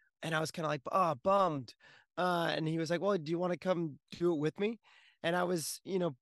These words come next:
being thirteen, super impressionable and, and really into kinda, like, the whole freestyle aspect. Uh, it was right when, like, the, you know, quote unquote, extreme sports was kinda becoming a thing, like, early two thousands.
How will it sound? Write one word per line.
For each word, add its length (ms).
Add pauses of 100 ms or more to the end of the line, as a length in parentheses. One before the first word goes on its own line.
being 220
thirteen, 640
super 520
impressionable 840
and, 140
and 260
really 320
into 280
kinda, 220
like, 200
the 100
whole 440 (1080)
freestyle 880
aspect. 920
Uh, 400
it 60
was 200
right 260
when, 200
like, 240
the, 360
you 100
know, 260 (260)
quote 220
unquote, 420
extreme 540
sports 640 (340)
was 240
kinda 240
becoming 460
a 40
thing, 420
like, 280
early 260
two 160
thousands. 680